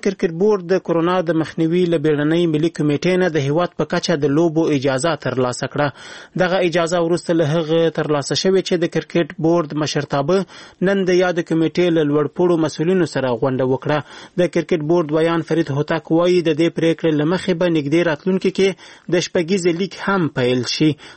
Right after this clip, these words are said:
ښاغلی هوتک وایي، د دوی به، دوی به د کورني کرکټ ټولې لوبې او تمرینات د هغو سپارښتنو په چوکاټ کې ترسره کوي چې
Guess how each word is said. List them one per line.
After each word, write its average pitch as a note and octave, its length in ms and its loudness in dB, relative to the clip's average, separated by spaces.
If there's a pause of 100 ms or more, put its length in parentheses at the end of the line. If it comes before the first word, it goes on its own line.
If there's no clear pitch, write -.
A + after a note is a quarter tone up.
(120)
ښاغلی D3+ 340 0
هوتک C3+ 440 -4
وایي، F3+ 260 2
د D#3 180 -2
دوی E3 160 4
به، E3 400 -2 (320)
دوی D#3+ 120 2
به D#3 120 2
د D3 160 -4
کورني D3+ 340 2
کرکټ D#3+ 440 -2
ټولې G3 300 2
لوبې F3+ 280 2
او E3 60 0
تمرینات D#3 640 0 (320)
د E3 160 0
هغو F#3 300 2
سپارښتنو F3 500 0
په E3 120 -2
چوکاټ E3 420 0
کې - 180 -4
ترسره D3 300 -2
کوي F3 260 0
چې - 120 -4